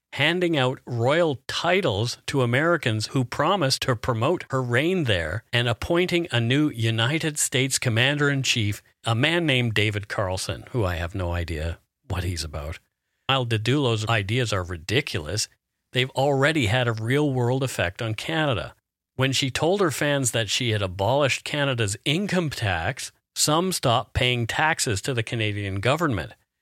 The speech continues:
Because Didulo issued a decree announcing that her supporters could now pay their utility bills with I O Us backed by her bogus government, her supporters have started losing electricity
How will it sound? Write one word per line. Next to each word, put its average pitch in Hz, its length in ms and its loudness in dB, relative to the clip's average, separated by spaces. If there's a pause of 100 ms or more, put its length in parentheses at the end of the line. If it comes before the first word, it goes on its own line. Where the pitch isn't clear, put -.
(280)
Because 156 360 2
Didulo 131 840 0
issued 156 480 0
a 135 100 2
decree 143 720 0
announcing 139 520 2
that 120 160 2
her 117 120 2
supporters 139 600 0
could 123 220 0
now 143 320 2
pay 147 240 2
their 131 160 2
utility 131 640 0
bills 110 300 0
with 104 280 -2
I 151 220 4
O 123 140 4
Us 120 520 2 (400)
backed 143 380 0
by 139 180 2
her 123 160 2
bogus 131 460 2
government, 123 640 0 (440)
her 131 120 0
supporters 147 600 0
have 127 160 0
started 143 380 2
losing 127 380 2
electricity 180 920 0